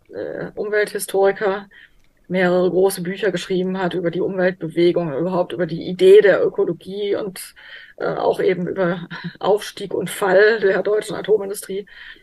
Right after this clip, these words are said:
Und der hat ja mal gesagt, die Atomdebatte sei, ähm, ein, eine Sternstunde de-, der, der Aufklärung gewesen in Deutschland, ne? Das wäre so ein, so eine Sternstunde des demokratischen Prozesses gewesen und der,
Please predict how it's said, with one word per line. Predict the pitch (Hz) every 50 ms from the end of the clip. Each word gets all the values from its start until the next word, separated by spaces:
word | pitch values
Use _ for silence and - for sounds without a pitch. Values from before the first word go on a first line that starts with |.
| _ _ _ _ _ _ _ -
Und | 208 180 185
der | 196 208
hat | 226 240 247
ja | 240 220
mal | 220 214 208
gesagt, | 202 190 170 156 165 170 185 202 - - - - -
die | 175 -
Atomdebatte | - - - 202 190 208 214 214 208 202 175 175 170 - 165
sei, | - 180 170 165 165 175 180 180 185 - -
ähm, | - - 180 175 175 175 175 175 175 190 - _ - - - - - - - _ _
ein, | - 190 190 190 190 185 - - -
eine | - - 180 196
Sternstunde | - - - 165 180 214 226 - - 208 202 190 185 185
de-, | 165 - - - 151 151 110 - 185 190 185 -
der, | 185 - - _ - -
der | 151 - -
Aufklärung | 165 196 208 - - - - 220 196 196 202 185 180 180 175
gewesen | 175 175 160 180 180 175 170 175
in | - 180
Deutschland, | 180 160 151 160 165 - - 180 151 -
ne? | 185 190
Das | 175 180 180 175
wäre | 170 180 190 185
so | 180
ein, | 175 160 -
so | - - 170 -
eine | - 170
Sternstunde | 180 - 165 160 190 240 - - 208 202 185
des | 180 185 180
demokratischen | - 180 180 180 185 - - 160 151 180 180 208 - - 175 175 180 175 - - - - - - - - - - - -
Prozesses | - 185 180 - 202 190 196 - 202 - -
gewesen | - 180 156 156 156 160 180 170 165 175 170 175 180 180 -
und | - 180 185
der, | 185 175 175 175 170 -